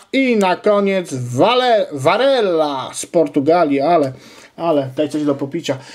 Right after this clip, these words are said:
ale mi się język plącze. Dzięki za oglądanie tego,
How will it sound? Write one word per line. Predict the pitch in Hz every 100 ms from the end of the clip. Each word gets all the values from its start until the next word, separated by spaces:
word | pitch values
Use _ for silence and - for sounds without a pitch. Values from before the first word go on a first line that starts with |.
| - -
ale | 175 185 165
mi | 147 165
się | 160
język | 202 190 185
plącze. | 233 208 185 - - _ -
Dzięki | 180 190 294 226 202
za | 190
oglądanie | 180 185 190 170
tego, | 143 226 196 170 151